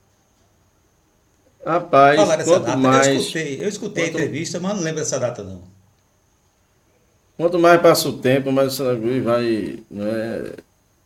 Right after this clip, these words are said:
Speaker 1: perdendo um órgão vital. Se é que não já teve morte cerebral.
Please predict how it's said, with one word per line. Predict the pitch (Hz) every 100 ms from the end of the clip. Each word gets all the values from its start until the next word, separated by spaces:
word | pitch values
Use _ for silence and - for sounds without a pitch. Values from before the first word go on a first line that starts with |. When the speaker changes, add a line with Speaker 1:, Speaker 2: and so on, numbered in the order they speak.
| _
Speaker 1:
perdendo | 139 135 110 120 123 113 104 76 - _ _ _ _ _ _
um | 123 117
órgão | 120 117 104 98 82 - _ _ _ _ _ _ _ _
vital. | 104 117 117 113 104 95 87 - _ _ _ _ _ _ _ _ _ _ _ _ _ _ _ _ -
Se | 131
é | 143
que | 131
não | 151
já | 143
teve | 143 147 135
morte | 120 120 120 117
cerebral. | 113 135 113 90 92 87